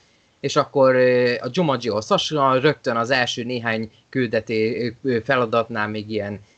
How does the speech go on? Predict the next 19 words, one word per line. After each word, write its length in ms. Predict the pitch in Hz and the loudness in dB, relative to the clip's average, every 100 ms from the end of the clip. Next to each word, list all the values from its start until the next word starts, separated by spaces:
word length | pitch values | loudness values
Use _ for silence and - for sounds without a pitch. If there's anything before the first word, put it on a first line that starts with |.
| _ | _
ö, 160 | 107 104 | -8 -6
apró 420 | 120 139 - 120 107 | -2 -2 0 -4 0
furcsaságok 680 | 202 202 165 156 143 131 127 | 2 2 0 -2 0 0 0
történnek, 480 | 131 117 117 107 123 | -2 -2 -4 -6 -6
meteoresők, 920 | 151 - 131 123 120 113 110 127 113 | -8 -4 -4 -2 0 -2 -4 -8 -8
meg 140 | 113 | -8
minden, 440 | 113 135 131 120 117 | -8 -6 -4 -2 -4
és 140 | 113 | -4
akkor 220 | 113 127 | -6 -6
kikerülnek 680 | 123 156 143 127 120 117 110 | -6 -2 0 0 -2 -4 -2
a 120 | 110 | 0
világűrbe, 640 | 123 143 120 120 123 113 110 | 2 2 2 -2 -6 -4 -2
és 180 | 110 123 | -2 -4
akkor 400 | 110 127 113 110 - - | -4 -2 -2 -4 -10 -4
ott 200 | 131 - | -4 -2
kell 280 | 110 110 | -2 -2
túlélniük 720 | - 127 117 107 110 107 107 110 | -2 -4 0 0 0 -4 -4 -4
a, 240 | 101 98 - _ _ | -6 -6 -12 _ _
ö, 420 | - 104 98 107 | -6 -4 -2 -2